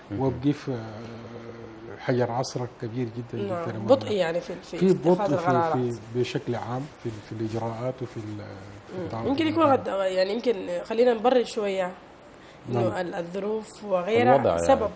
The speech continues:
Speaker 1: نعم.
Speaker 2: الوضع
Speaker 3: يكون
Speaker 2: طبعًا
Speaker 3: فيه.
Speaker 2: في، في السودان بشكل عام
Speaker 3: لكن،
Speaker 2: هو،
Speaker 3: مم.
Speaker 2: يعني،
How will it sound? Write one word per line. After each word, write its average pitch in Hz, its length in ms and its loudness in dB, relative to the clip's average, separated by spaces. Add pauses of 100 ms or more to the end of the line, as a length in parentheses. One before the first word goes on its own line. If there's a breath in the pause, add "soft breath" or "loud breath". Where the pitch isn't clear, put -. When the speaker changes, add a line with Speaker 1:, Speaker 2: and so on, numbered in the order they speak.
(140)
Speaker 1:
نعم. 151 160 8
Speaker 2:
الوضع 190 360 8
Speaker 3:
يكون 165 200 6
Speaker 2:
طبعًا 147 240 6
Speaker 3:
فيه. 123 140 2
Speaker 2:
في، - 160 -4
في - 160 -6
السودان 143 500 2
بشكل 143 380 2
عام 202 200 4
Speaker 3:
لكن، 320 280 4
Speaker 2:
هو، 359 140 4
Speaker 3:
مم. - 100 -4 (200)
Speaker 2:
يعني، 120 520 -4